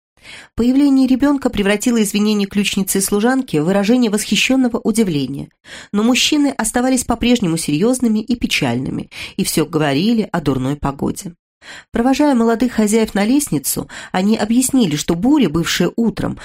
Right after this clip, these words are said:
погубила трёх пардженских рыбаков, которые утонули в море, и смерть которых повергла в уныние всю деревню. Слуги только и делали,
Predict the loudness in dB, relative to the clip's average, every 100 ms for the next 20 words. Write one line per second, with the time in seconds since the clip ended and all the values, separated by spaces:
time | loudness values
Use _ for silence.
0 | -10 -4 0 2 4 4 2 2 0 0
1 | -2 -2 0 -2 -2 -2 0 0 0 -2
2 | -2 -8 -20 -10 -4 -2 0 0 -2 -2
3 | 0 0 0 0 -2 -2 -8 _ -20 -10
4 | -6 -2 0 0 0 -4 -2 -2 -2 0
5 | 0 0 0 0 0 0 0 -2 -2 -2
6 | -2 -2 -2 -4 -8 -14 _ _ -20 -12
7 | -2 0 2 0 0 0 2 2 2 2
8 | -2